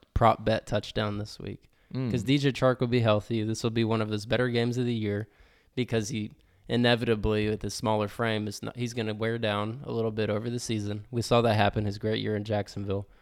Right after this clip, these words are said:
Speaker 1: But for this week, if you need to start somebody as a flyer wide receiver because God, you don't trust Godwin, look at somebody like D J Chark, 'cause what if he catches two touchdowns?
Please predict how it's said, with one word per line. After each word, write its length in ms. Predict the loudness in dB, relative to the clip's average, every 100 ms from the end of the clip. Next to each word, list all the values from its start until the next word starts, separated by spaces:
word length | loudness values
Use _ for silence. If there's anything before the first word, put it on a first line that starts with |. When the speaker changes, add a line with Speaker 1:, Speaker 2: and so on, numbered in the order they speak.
| _ _ _
Speaker 1:
But 100 | -4
for 120 | 0
this 260 | 2 2 4
week, 240 | 4 4
if 120 | 0
you 80 | 0
need 200 | 2 0
to 40 | -2
start 260 | 0 0
somebody 440 | 0 -2 0 2 2
as 180 | 0 -4
a 60 |
flyer 480 | -6 2 6 6 4
wide 200 | 4 2
receiver 540 | 0 0 0 0 -4 -4 _ _ _
because 360 | -2 2 2 4
God, 180 | 4 4
you 80 | 4
don't 220 | 4 4
trust 260 | 2 2 6
Godwin, 420 | 4 6 2 -2 -10 -20 -4
look 140 | -2
at 80 | -2
somebody 260 | 2 4 4
like 180 | 2
D 120 | 0 0
J 140 | 0
Chark, 320 | 0 -4 -6 -12 _ _
'cause 160 | -4 2
what 140 | 0
if 60 | 0
he 80 | -4
catches 340 | -6 -6 -10
two 160 | -10 -6
touchdowns? 600 | -6 -4 -8 -10 -12